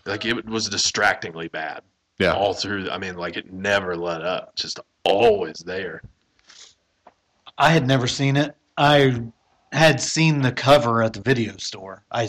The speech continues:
Speaker 3: distinctly remember that, but I had never seen it. Uh, very much like you said, it is, it's a slasher with a baboon in place of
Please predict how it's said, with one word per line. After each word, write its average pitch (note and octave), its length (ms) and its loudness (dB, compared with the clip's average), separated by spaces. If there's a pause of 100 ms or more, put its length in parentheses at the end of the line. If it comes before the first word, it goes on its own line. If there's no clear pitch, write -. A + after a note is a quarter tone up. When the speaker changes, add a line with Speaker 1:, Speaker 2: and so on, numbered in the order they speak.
(140)
Speaker 3:
distinctly A#2 600 -4
remember G#2+ 480 -14
that, G2 360 -8 (520)
but C3 100 2
I A#2+ 80 4
had A2 120 -4
never A#2 240 -2
seen A#2+ 320 -8
it. G#2+ 140 -12 (680)
Uh, G#2+ 300 -10
very C#3 200 2
much C3+ 240 4
like C3+ 200 2
you C#3+ 100 0
said, C3+ 380 4
it C3+ 160 0
is, B2+ 280 4
it's C#3+ 200 -4
a D3 80 2
slasher C3+ 640 2 (560)
with B2 500 0 (100)
a E3 80 -2
baboon B2 560 4
in A2+ 220 -2
place B2 400 -2
of A2 280 -2